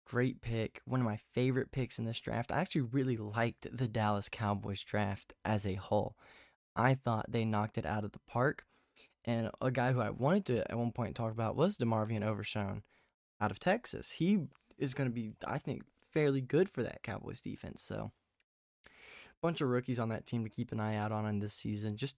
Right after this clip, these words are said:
they're just, once again, a team you need to keep your eye out on. As much as I'm not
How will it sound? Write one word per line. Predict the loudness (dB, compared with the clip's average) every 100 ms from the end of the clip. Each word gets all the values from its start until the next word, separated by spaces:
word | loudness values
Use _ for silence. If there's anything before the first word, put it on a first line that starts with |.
| -4
they're | -4 0 -2
just, | -2 -6 -6
once | -4 -4 -4
again, | -2 -2
a |
team | -4 -2 0 2
you | 0
need | -2
to | -6
keep | -10 -8
your | -4
eye | -2 0
out | -2
on. | -2 -4 -6 -14 -20 -20 _
As | -6 -2
much | -4 -2
as |
I'm | -2
not | -2 -4